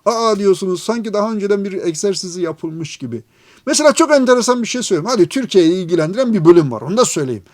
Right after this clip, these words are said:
O zamanlar haber oldu, belki gö-, kaçıranlar olmuştur, belki merak edip bakanlar olmuştur. Dizinin bir bölümünde Türkiye Cumhurbaşkanı Beyaz Saray'a geliyor. Başkanı ziyarete geliyor.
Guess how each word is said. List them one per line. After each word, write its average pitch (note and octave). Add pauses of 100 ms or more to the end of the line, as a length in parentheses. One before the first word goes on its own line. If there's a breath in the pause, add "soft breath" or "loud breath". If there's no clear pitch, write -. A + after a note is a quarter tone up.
(320 soft breath)
O A#3
zamanlar A3
haber F#3+
oldu, F3
belki D#3+
gö-, F#3
kaçıranlar D#3+
olmuştur, B2+
belki A#3+
merak G#3+
edip G3+
bakanlar G3+
olmuştur. A2+ (1200 soft breath)
Dizinin E3+
bir G#3
bölümünde C#3+ (380)
Türkiye G#3
Cumhurbaşkanı F#3 (260)
Beyaz B3+
Saray'a B2+
geliyor. - (640)
Başkanı -
ziyarete D3
geliyor. -